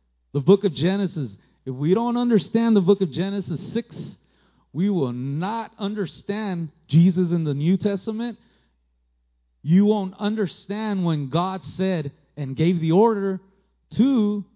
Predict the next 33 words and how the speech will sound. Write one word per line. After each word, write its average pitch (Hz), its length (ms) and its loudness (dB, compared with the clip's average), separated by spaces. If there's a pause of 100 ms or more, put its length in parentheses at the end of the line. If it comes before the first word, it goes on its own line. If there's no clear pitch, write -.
(800)
he 139 160 -6
gave 143 180 2
it 143 40 4
to 127 100 0
Moses, 190 580 0
he 170 80 0
gave 151 200 2
it 160 60 2
to 139 100 -4
Joshua. 143 540 -4
And, 120 140 -10
and 143 140 -6
what 180 140 0
did 196 120 -2
he 190 80 -2
say? 208 300 -4 (180)
"Go 233 640 2 (260)
to 175 140 4
that 170 260 -6
town 247 480 -2 (540)
and 208 180 2
destroy - 440 4 (160)
everything. 208 680 -6 (440)
Children, 196 760 2
animals, 214 840 -4 (340)
humans, 226 640 6
adults, 170 540 -2
women, 190 460 0
everything. 233 480 -4
I 151 80 0
want 202 360 0
everything 240 380 -2
destroyed." 196 560 -4